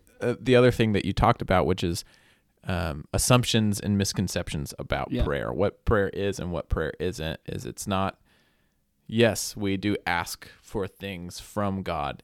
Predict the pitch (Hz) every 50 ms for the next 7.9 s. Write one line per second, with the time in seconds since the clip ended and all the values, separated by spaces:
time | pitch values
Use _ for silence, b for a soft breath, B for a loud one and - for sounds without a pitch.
0 | _ - 92 95 87 87 - - - 82 78 69 65 76 76 - 78 78 76 80
1 | 78 - - 95 104 110 117 117 117 113 107 98 90 95 90 85 92 - - 101
2 | 90 90 98 b b b b b b b b b - 110 104 98 - - - 92
3 | 92 90 90 85 - 95 98 92 87 - - 101 92 82 - - 92 90 - -
4 | 82 71 73 - - 104 87 82 82 80 - _ _ _ _ _ - - 98 98
5 | 92 92 80 - _ - - 117 92 - 82 - - 101 92 73 101 95 85 82
6 | 78 78 73 - - - 76 78 76 - - - 69 69 76 - - - - -
7 | - - - _ _ - - 269 262 - 262 262 - 269 269 262 -